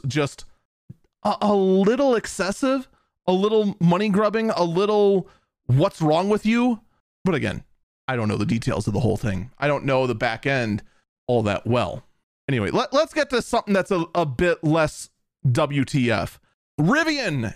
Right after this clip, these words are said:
is recalling nearly thirteen thousand of their electric vehicles, all because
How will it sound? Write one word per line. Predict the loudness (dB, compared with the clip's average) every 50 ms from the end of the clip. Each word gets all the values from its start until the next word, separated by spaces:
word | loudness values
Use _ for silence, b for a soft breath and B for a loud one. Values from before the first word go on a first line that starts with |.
| -10 -4
is | 0 0 2 0 -2 -4 -8 -2
recalling | 0 2 2 2 0 0 0 2 2 2 0 -2 -2
nearly | -2 0 0 0 0 0 -2
thirteen | -4 _ -4 -2 -2 -2 -2 -6 _ -4 -2 -2 0 0 0 2 2 0
thousand | 0 -2 -4 -4 -2 -2 0 0 0 2 2 0 0 0 -2 -2 0 -2
of | 0
their | 0 0 0
electric | 2 0 0 0 -2 -4 -2
vehicles, | -2 -2 -2 -2 0 0 2 2 2 0 -2 -6 b b b b b _ _ -14
all | -8 -4 -2 -2 0 2 2 2 2 2
because | 0 -2 -2 -2 -2 -4 -4 -6 -4 0 2 2 2 2 2 2 2 2 0 -2 -6 -8 -16